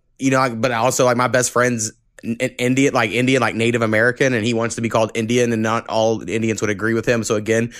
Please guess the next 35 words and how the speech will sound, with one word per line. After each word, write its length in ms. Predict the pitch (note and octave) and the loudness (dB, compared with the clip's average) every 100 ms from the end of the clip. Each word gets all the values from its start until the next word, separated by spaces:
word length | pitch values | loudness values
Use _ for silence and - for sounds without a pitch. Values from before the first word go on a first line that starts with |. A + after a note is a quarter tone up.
| - | -8
not 160 | A2+ A2 | -2 0
one 160 | A#2 | 0
person 260 | A2+ A#2 A#2 | 0 0 -2
could 140 | G#2+ | -6
speak 200 | - A2 - | -6 -6 -2
for 120 | G#2 | 0
a 60 | |
whole 140 | G#2 G#2+ | 2 2
race. 260 | G#2+ B2+ - - - | 0 -2 -4 -16 -4
But, 120 | - | 2
like, 140 | C#3 C#3+ | 2 2
sometimes 360 | E3+ E3 E3 | 0 2 0
people 220 | D#3+ D#3+ C3+ | 0 -2 0
say, 160 | C3+ | 2
like, 200 | A#2+ A2 | 2 0
African 420 | A#2 C3 C3 A2+ A#2 | -2 -2 -2 0 0
American, 520 | A#2 B2 A#2 A2+ G#2+ | 2 2 2 0 -2
and 140 | G#2 | -2
it's 160 | A2+ - | -2 0
like, 340 | A#2 A2 - - - - _ - | 0 0 -4 -14 -20 -20 _ -4
man, 260 | A2+ C3 | 0 2
what 140 | B2+ D#3 | 2 2
if 100 | E3 | 2
that 200 | D#3 - | 0 2
person's 360 | D#3 D#3 C#3+ | 0 2 -2
from, 320 | - C3+ B2+ A#2 | -2 0 2 2
like, 220 | A2 A2+ | 0 0
Jamaica? 720 | B2 C#3+ G3+ C#3+ A2+ G#2 G#2 | 0 2 2 2 2 2 0
'Cause 140 | B2+ | 0
they 100 | B2 | 2
don't 180 | D3+ D3 | 2 2
go 160 | C3+ F3 | 2 2
by 140 | C#3 | 2
African 460 | A2 A2 G#2 - G2+ | 2 0 -2 -2 -2
American. 720 | G2 G2 F#2+ F#2 G2 F#2+ F#2+ | 0 0 -2 -2 -4 -4 -6